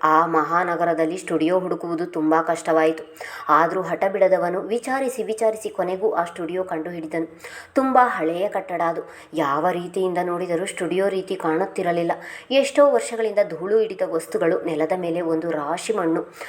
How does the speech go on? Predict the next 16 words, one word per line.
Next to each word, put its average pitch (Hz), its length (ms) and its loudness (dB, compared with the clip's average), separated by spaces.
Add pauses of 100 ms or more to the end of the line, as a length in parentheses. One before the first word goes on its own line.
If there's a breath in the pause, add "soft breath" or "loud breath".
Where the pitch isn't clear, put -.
(160 loud breath)
ಅಲ್ಲಲ್ಲಿ 254 380 4
ತೂಗು 180 320 -8
ಹಾಕಿದ್ದ 175 380 -6
ಕೆಲವು 160 400 0
ಫೋಟೋಗಳು, 165 600 -2 (280 loud breath)
ಇದೆಲ್ಲವನ್ನು 214 560 2
ನೋಡುತ್ತಾ 165 480 -6 (100)
ನಿಂತಿದ್ದನು. 160 840 -4 (800 loud breath)
"ಬನ್ನಿ 170 300 2
ಸರ್, 165 260 -2 (180)
ಏನಾಗಬೇಕಿತ್ತು?" 220 1000 2 (140)
ಬಾಗಿಲಿನಲ್ಲಿಯೇ 240 800 2
ನಿಂತು 202 300 -4
ಒಳಗೆಲ್ಲವನ್ನು 190 800 2
ನೋಡುತ್ತಿದ್ದ 190 480 -4
ಕಿರಣನಿಗೆ 208 720 0